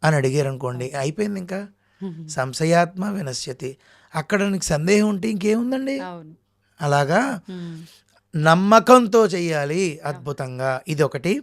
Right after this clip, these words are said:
Speaker 2: ఆ.
Speaker 1: తర్వాత, "ఓం వరాహాయ ధరణ్యుద్ధారణాయ నమః."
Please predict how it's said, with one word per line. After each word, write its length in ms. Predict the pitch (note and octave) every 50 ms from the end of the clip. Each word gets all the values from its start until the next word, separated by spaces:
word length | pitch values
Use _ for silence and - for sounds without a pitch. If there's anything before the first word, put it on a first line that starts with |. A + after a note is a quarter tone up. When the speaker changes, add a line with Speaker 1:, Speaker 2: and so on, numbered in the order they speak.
| - -
Speaker 2:
ఆ. 120 | E3+ D#3+ E3+ _ _ _ _ _ _ _ _ _ _ _ -
Speaker 1:
తర్వాత, 520 | D#3 D3+ D#3 E3 E3+ E3+ E3+ A3 C4+ C#4 - - _ _ _ _ _ _ -
"ఓం 400 | - C#3 C3+ C#3+ D#3+ F3+ A3 D4 G4 - _ _ _ _ _ _ _ _ _ _ _ -
వరాహాయ 1080 | C#3+ B2+ C#3 C#3+ D3+ E3+ F#3+ G#3 G#3 G3+ F3 E3 E3+ D#3+ D3 C3+ B2+ B2+ D3 G3 C4+ - - _ _ _ _ _ _ _ _ -
ధరణ్యుద్ధారణాయ 1900 | C3+ B2 B2 C#3 D#3 D#3 E3+ G3 G#3+ A3+ A3+ A3 A3 G#3 G3+ F3 - - - F3+ E3 D#3+ E3+ F3+ F#3 F#3 F#3 F#3 F3+ F3+ F3 F3 E3+ E3 D#3+ D#3+ F3+ A3+
నమః." 500 | A3+ G#3+ F3+ D#3+ C#3 C3+ - D#3+ D#3+